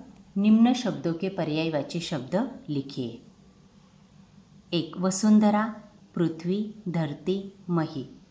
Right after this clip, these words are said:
तरु, पेड़, वृक्ष, दरख्त. दूसरा प्रश्न, निम्न शब्दों के विलोम शब्द लिखिए.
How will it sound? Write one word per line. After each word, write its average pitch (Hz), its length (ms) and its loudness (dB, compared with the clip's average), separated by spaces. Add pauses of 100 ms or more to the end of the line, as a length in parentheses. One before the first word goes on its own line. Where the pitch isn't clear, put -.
(720)
तरु, 208 320 2 (440)
पेड़, 208 360 0 (360)
वृक्ष, 180 420 -2 (800)
दरख्त. - 580 -2 (1120)
दूसरा 151 300 -6
प्रश्न, 190 440 -6 (160)
निम्न 196 280 2
शब्दों 175 360 -4
के 180 180 -2
विलोम 170 320 2
शब्द 165 300 -8
लिखिए. 135 520 -8